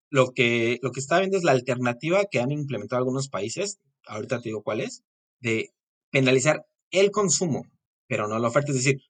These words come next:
cualquier persona que se dedique a vender su cuerpo con todo lo que mencionas es perfectamente legal, es perfectamente una alternativa. Sí están yendo por los consumidores, o sea, sí es legal comprarlo, pero tú tienes el, el, el, el derecho a ejercerlo. Ahora,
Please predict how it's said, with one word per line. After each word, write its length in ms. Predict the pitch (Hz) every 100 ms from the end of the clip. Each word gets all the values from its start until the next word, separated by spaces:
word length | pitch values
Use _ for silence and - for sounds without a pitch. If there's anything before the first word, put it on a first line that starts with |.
| _
cualquier 480 | 143 143 196 214 -
persona 480 | 233 - 185 196
que 160 | 196 139
se 160 | 127 110
dedique 340 | 113 139 139
a 40 |
vender 180 | 151 143
su 140 | 139 139
cuerpo 360 | 131 - 143
con 200 | 120 107
todo 120 | 135
lo 120 | 139 135
que 100 | 104
mencionas 600 | 101 - 113 160 226 - _
es 360 | 120 123 - - -
perfectamente 720 | - - 139 139 143 139 -
legal, 440 | 113 101 113 254 _ _ _ _
es 160 | - 107
perfectamente 540 | 135 127 123 120 120
una 100 | 127
alternativa. 680 | 113 104 104 98 113 147 247 _ _ _ _ _
Sí 220 | - 196
están 360 | 233 302 277 247
yendo 300 | 226 220 202
por 220 | 165 135
los 180 | 117 -
consumidores, 560 | 110 - - 107 208
o 60 | 143
sea, 160 | 123
sí 260 | 117 - 156
es 160 | 175 175
legal 320 | 143 135 139
comprarlo, 720 | 135 98 - 107 123 175 - _ _ _ _
pero 240 | 131 127 -
tú 120 | 151
tienes 380 | 156 165 165 135
el, 180 | 113 113
el, 460 | 117 107 101 101 -
el, 340 | 117 107 110 _
el 140 | 110 107
derecho 240 | 107 -
a 40 |
ejercerlo. 300 | 120 131 170 139 - - -
Ahora, 220 | 247